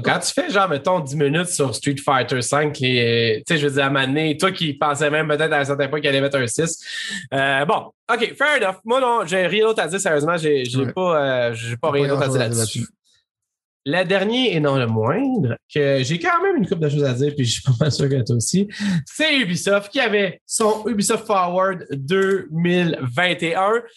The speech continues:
Speaker 1: Euh, honnêtement, par exemple, avant de créer des attentes un peu trop élevées, je dois avouer que moi-même, personnellement, encore une fois, j'ai été un peu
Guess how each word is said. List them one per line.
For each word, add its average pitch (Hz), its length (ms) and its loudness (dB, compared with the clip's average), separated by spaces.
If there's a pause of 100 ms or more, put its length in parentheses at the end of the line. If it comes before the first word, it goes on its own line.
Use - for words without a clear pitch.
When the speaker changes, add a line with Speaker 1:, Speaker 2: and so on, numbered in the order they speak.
(340)
Speaker 1:
Euh, 175 220 2 (140)
honnêtement, 277 420 0
par 202 160 0
exemple, 196 380 -2 (100)
avant 151 500 2
de 143 240 0
créer 170 300 0
des 135 240 0
attentes 151 340 0
un 127 60 -2
peu 127 100 -6
trop 139 180 2
élevées, 123 380 0
je 131 80 -4
dois 170 160 -2
avouer 165 380 -2
que 156 220 0
moi-même, 170 440 0
personnellement, 147 760 0
encore 156 460 0
une 131 100 -2
fois, 160 300 -2
j'ai 131 220 -2
été 151 260 -2
un 131 180 0
peu 165 300 0